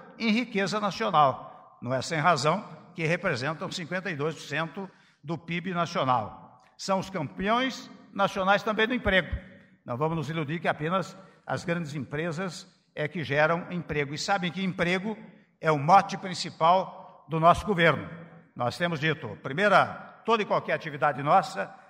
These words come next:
há de ter como norte, como diretriz,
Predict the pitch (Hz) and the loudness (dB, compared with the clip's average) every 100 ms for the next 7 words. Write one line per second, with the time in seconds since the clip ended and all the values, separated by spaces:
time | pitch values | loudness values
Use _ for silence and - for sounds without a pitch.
0 | - 151 160 156 - 160 135 101 - - | -2 2 2 0 -4 -2 -2 -6 -18 -20
1 | _ 151 147 143 120 123 151 185 180 127 | _ -6 -4 -4 -6 0 8 8 8 0
2 | 143 233 214 151 139 180 220 214 | -10 -10 -8 -6 -6 -4 -4 -4